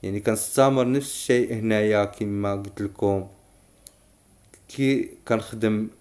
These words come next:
يعني الدقة الثانية هنايا كنخدم مباشرة، يعني الغرزة الأولى الفرضية ديال الأميرات، كنكمل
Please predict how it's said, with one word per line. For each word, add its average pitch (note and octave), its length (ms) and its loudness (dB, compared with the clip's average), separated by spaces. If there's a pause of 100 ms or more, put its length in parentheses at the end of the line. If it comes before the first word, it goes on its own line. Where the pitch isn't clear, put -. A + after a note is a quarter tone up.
(100)
يعني G#2 360 -2
الدقة G2+ 580 -2
الثانية B2 800 2
هنايا G#2 680 -2
كنخدم G#2+ 500 -6
مباشرة، A2+ 800 2 (100)
يعني G#2 440 -4
الغرزة G2 600 -2 (140)
الأولى A2+ 760 0
الفرضية G2+ 840 -2 (480)
ديال F#2+ 360 -2 (280)
الأميرات، G2 880 -4 (140)
كنكمل C3 600 0